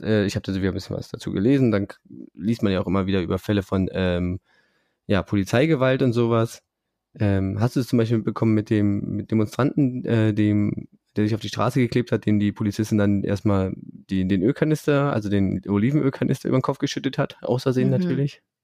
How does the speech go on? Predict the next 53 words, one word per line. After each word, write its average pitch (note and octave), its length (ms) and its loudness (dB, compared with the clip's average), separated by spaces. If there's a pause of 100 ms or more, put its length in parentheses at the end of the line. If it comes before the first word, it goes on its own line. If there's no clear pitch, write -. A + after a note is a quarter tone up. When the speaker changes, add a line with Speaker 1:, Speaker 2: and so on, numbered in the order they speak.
(200)
Speaker 2:
Hm, G3+ 140 2
nee, F3+ 160 2
das F3 120 0
habe G3 120 2
ich F#3 60 0
nicht F#3 160 -2
mitbekommen, E3 360 -2
aber D#3 100 0
ich D#3+ 60 -4
Speaker 1:
Ja. A2+ 100 2
Speaker 2:
hab F#2+ 80 0
nur F3+ 100 4
die, E3 340 0 (360)
die - 120 -4
eine F3 200 0
Sache E3+ 180 0
mitbekommen, F3+ 540 0
wo E3 220 2
er D#3 260 2
ganz E3 260 0
klar - 180 -2
angekündigt F3 500 -2
hat, F3+ 160 -2
„Ich F3 220 0
werde F3 220 2
Ihnen E3+ 220 2
jetzt E3 260 -2
wehtun, E3+ 380 0
wenn D#3 160 0
Sie E3+ 100 0
nicht D#3 200 -4
gehen F3 180 2
und D3 140 -4
es - 120 -4
wird D3 140 -2
sehr, D#3 180 2
sehr D#3+ 200 2
wehtun.“ D#3 380 -2 (180)
Speaker 1:
Genau. A2+ 220 0
So. - 540 -2
Speaker 2:
Und F3 120 -6
dann, C#3 80 2
Speaker 1:
Und C3 60 2
ich D3 100 0
habe D#3+ 160 2
mich D#3+ 80 0
Speaker 2:
ja. C#3+ 100 0
Speaker 1:
gefragt, C#3 460 -2 (460)
gibt B2+ 340 -2
es C#3 360 -2 (220)
valide B2 440 2
Ansätze A#2 440 0
dafür, A2 540 -2